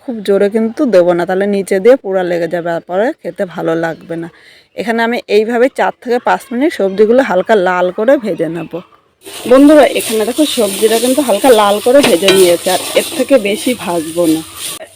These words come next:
এখানে ঢাকনিটা তুলে নিলাম। এই জায়গায় দেখো সুজিটা ফুলে কিন্তু ডবল হয়েছে, আর পুরো জলটাই টেনে নিয়েছে। এইভাবে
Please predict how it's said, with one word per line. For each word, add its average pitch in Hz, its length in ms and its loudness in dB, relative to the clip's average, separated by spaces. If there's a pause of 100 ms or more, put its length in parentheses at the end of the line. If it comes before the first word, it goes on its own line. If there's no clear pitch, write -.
এখানে 220 280 -4 (160)
ঢাকনিটা 220 480 -4 (160)
তুলে 196 260 2 (100)
নিলাম। 170 340 0 (100)
এই 202 120 0
জায়গায় 185 300 -2
দেখো - 180 -12 (380)
সুজিটা 196 360 -2 (100)
ফুলে 185 320 -2
কিন্তু 254 160 -4 (140)
ডবল 175 360 0
হয়েছে, 160 240 -6
আর 170 100 -12
পুরো 233 180 0 (160)
জলটাই 175 520 0 (100)
টেনে 175 280 2 (140)
নিয়েছে। 156 420 -6 (500)
এইভাবে 226 260 0